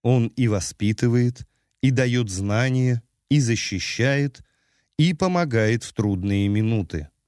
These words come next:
В земной жизни они могут лучше всего проявить себя, конечно, в роли учителей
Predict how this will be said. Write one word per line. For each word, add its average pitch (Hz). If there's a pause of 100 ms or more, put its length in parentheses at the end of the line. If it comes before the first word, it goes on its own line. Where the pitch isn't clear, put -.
(1200)
В 95
земной 113
жизни 98 (400)
они 113
могут 156
лучше 160
всего 131
проявить 123
себя, 147 (360)
конечно, 135
в 107
роли 131
учителей 104